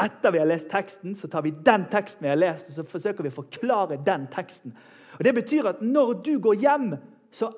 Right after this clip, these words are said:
eier du på en måte den teksten, så at du kan se om stemte det, det som hun sa når hun snakket.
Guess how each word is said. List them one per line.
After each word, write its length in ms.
eier 360
du 540
på 100
en 80
måte 340
den 220
teksten, 520
så 140
at 80
du 100
kan 140
se 300
om 100
stemte 480
det, 140
det 180
som 140
hun 180
sa 260
når 160
hun 80
snakket. 360